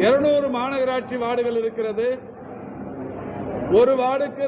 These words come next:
ரெண்டு இடங்களில் இந்த முகாம்கள் நடத்தப்படும் என்று அறிவிக்கப்பட்டது. அந்த வகையில்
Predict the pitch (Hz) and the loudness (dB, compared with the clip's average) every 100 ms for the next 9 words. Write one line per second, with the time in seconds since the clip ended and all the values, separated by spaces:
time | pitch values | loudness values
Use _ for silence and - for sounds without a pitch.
0 | 247 240 269 277 254 233 - 208 262 254 | -2 -4 -2 0 2 0 -4 -6 -6 -4
1 | 262 269 247 233 226 233 262 254 247 233 | -4 -4 -6 -8 -8 -4 -4 -2 -2 -2
2 | 220 240 262 - 233 233 220 233 254 220 | -4 -4 -4 -2 -2 -2 -2 0 2 0
3 | - - - - - - - - - - | -4 -14 -16 -16 -14 -12 -12 -10 -10 -10
4 | - - - 214 254 247 254 - 220 - | -10 -6 2 4 4 2 0 0 -2 -2
5 | 185 175 - - - - - - - - | -4 -6 -8 -12 -10 -10 -8 -8 -8 -6
6 | - - - 165 226 262 247 254 277 285 | -6 -6 -4 0 2 2 2 0 0 -2
7 | 277 | -4